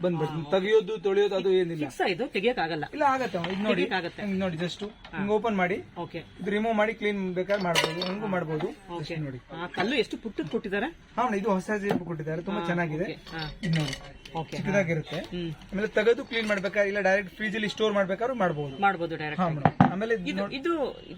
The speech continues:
Speaker 2: ರಿಮೂವ್ ಮಾಡ್ಬೋದಾ ಪ್ಲಾಸ್ಟಿಕ್?
Speaker 1: ಹಾ, ಇದು
Speaker 2: ಸೆಂಟರ್
Speaker 1: ಫಿಕ್ಸೆಡ್ ಇರುತ್ತೆ.
Speaker 2: ಫಿಕ್ಸೆಡ್
Speaker 1: ಇದು
Speaker 2: ಆ?
Speaker 1: ಸ್ಟೋನ್‌ದು ಇರುತ್ತೆ.
Speaker 2: ಹಾ.
Speaker 1: ಆಮೇಲೆ ಸ್ಟೋನ್ ಸೈಡ್ ಅಲ್ಲಿ ಇದು ಗ್ರಿಪ್ಪರ್ ಕೊಟ್ಟಿರ್ತಾರೆ.
Speaker 2: ಹ್ಮ್.
Speaker 1: So ಸೈಡ್ ಅಲ್ಲಿ ಬಾರ್ಡರ್ ಅಲ್ಲಿ ಅಂಟ್ಕೊಳ್ಳುತ್ತೆ ಅಲ್ವಾ,
Speaker 2: ಹ್ಮ್, ಹ್ಮ್.
Speaker 1: ಅದೂನು ಅಂಟ್ಕೊಳ್ಳಲ್ಲ
Speaker 2: ಎಲ್ಲ
Speaker 1: ಇದ್ರಲ್ಲಿ.
Speaker 2: ಇದೆಲ್ಲ ರಿಮೂವ್ ಮಾಡ್ಕೊಂಡ್ ಬರುತ್ತೆ ಇದೆಲ್ಲ,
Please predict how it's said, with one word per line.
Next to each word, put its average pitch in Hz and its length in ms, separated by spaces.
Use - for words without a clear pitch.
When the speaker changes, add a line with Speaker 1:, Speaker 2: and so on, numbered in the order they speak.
Speaker 2:
ರಿಮೂವ್ 226 240
ಮಾಡ್ಬೋದಾ 180 320
ಪ್ಲಾಸ್ಟಿಕ್? 185 440
Speaker 1:
ಹಾ, 339 40
ಇದು 233 260
Speaker 2:
ಸೆಂಟರ್ 220 240
Speaker 1:
ಫಿಕ್ಸೆಡ್ 277 300
ಇರುತ್ತೆ. 175 280
Speaker 2:
ಫಿಕ್ಸೆಡ್ 202 280
Speaker 1:
ಇದು 185 100
Speaker 2:
ಆ? 233 100
Speaker 1:
ಸ್ಟೋನ್‌ದು 247 420
ಇರುತ್ತೆ. 190 300
Speaker 2:
ಹಾ. 170 400
Speaker 1:
ಆಮೇಲೆ 190 480
ಸ್ಟೋನ್ 226 260
ಸೈಡ್ 220 200
ಅಲ್ಲಿ 226 140
ಇದು 220 120
ಗ್ರಿಪ್ಪರ್ 208 340
ಕೊಟ್ಟಿರ್ತಾರೆ. 175 540
Speaker 2:
ಹ್ಮ್. 175 200
Speaker 1:
So 185 140
ಸೈಡ್ 202 200
ಅಲ್ಲಿ 208 140
ಬಾರ್ಡರ್ 196 280
ಅಲ್ಲಿ 202 120
ಅಂಟ್ಕೊಳ್ಳುತ್ತೆ 185 580
ಅಲ್ವಾ, 143 180
Speaker 2:
ಹ್ಮ್, 202 180
ಹ್ಮ್. 170 140
Speaker 1:
ಅದೂನು 214 240
ಅಂಟ್ಕೊಳ್ಳಲ್ಲ 160 420
Speaker 2:
ಎಲ್ಲ 196 140
Speaker 1:
ಇದ್ರಲ್ಲಿ. 208 240
Speaker 2:
ಇದೆಲ್ಲ 208 180
ರಿಮೂವ್ 208 240
ಮಾಡ್ಕೊಂಡ್ 190 280
ಬರುತ್ತೆ 170 240
ಇದೆಲ್ಲ, 151 200